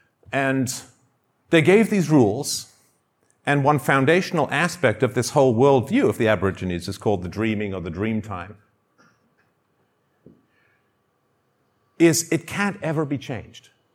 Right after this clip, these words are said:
It can't ever, ever, ever be changed. It is certain, it is written, it is absolute, and doubt is not allowed. Which is why free speech is not allowed.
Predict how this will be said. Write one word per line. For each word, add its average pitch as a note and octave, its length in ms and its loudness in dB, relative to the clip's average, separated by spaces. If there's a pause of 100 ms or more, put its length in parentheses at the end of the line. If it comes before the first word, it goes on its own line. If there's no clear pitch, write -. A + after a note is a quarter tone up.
(1120)
It B2+ 160 -4
can't C#3 340 -6
ever, C#3+ 560 -6
ever, A2+ 440 -4 (160)
ever D3 500 -6 (320)
be A#2 100 0
changed. F#2 460 -10 (600)
It A2+ 120 -2
is A2+ 140 -2
certain, E3+ 480 0
it A2 120 -2
is G2 140 -6
written, E3 320 -4
it G#2 140 -6
is - 120 -16
absolute, B2+ 600 -4 (280)
and A2 140 -4
doubt A#2 260 2
is G#2+ 120 -6
not F#2 140 -2
allowed. E2 380 -8 (680)
Which D3+ 160 0
is C3 100 -2
why A#2 120 4
free F3+ 160 0
speech D4+ 300 2
is - 100 -4
not G2 120 -2
allowed. E2 320 -8